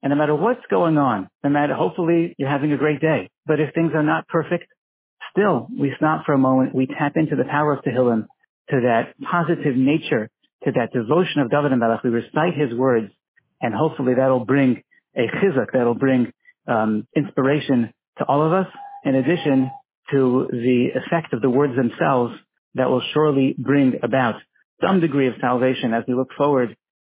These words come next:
uh, with, with, uh, uh, towards the continuation of the week, which will bring about, um, according to the natural order of events, we hope it doesn't, but it will bring about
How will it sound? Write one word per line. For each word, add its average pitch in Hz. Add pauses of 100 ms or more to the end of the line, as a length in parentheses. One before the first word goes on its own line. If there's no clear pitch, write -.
(160)
uh, 113
with, 143 (160)
with, 151 (120)
uh, 147
uh, 143 (320)
towards 165 (600)
the 123
continuation 135
of 117
the 113
week, 107
which 135
will 139
bring 151
about, 123 (540)
um, 104 (380)
according 131
to 120
the 107
natural 120
order 120
of 104
events, 127
we -
hope 127
it 127
doesn't, 120
but 127
it -
will 113
bring 139
about 123